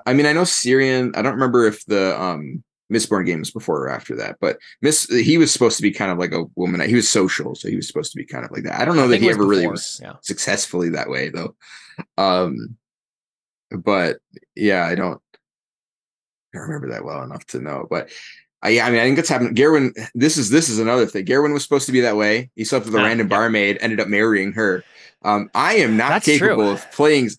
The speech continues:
Speaker 1: This is why I, I made, um, Caspian do all the hard work for me.
Speaker 2: Hmm.
Speaker 1: Uh, because I apparently am incapable of making a character who's, and I think this is part of the reason I have so many characters who have done it. 'Cause I'm like, last time I tried to play a womanizing character, I failed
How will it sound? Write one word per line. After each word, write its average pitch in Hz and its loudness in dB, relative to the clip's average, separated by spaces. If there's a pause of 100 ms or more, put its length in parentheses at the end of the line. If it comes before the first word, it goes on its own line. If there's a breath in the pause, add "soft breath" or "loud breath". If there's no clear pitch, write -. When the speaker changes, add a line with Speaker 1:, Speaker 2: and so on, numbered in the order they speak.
(160)
Speaker 1:
This 165 0
is 139 -8
why 120 2
I, 107 0 (100)
I 110 -2
made, 104 0 (160)
um, 87 -8 (180)
Caspian 113 -2
do 110 4
all 104 4
the 101 0
hard 101 -2
work 90 -6
for 135 2
me. 76 -4 (320 loud breath)
Speaker 2:
Hmm. 117 -8 (160 loud breath)
Speaker 1:
Uh, 104 0
because 110 -2 (100)
I 120 0
apparently 139 2
am 120 2
incapable 113 0
of 117 -4
making 123 -2
a 113 -6
character 117 0
who's, 101 -6
and 117 0
I 117 -2
think 160 0
this 123 0
is 98 -6
part 117 0
of 95 0
the 92 0
reason 98 -2
I 90 -4
have 87 -6
so 98 -4
many 85 -4
characters 87 -4
who 95 -4
have 69 -6
done 127 0
it. - -2
'Cause - -6
I'm 117 2
like, 107 -2 (280 loud breath)
last 175 0
time 147 2
I 101 0
tried 110 -2
to 90 -4
play 95 -2
a 90 0
womanizing 92 -2
character, 87 -2
I - -10
failed 90 -2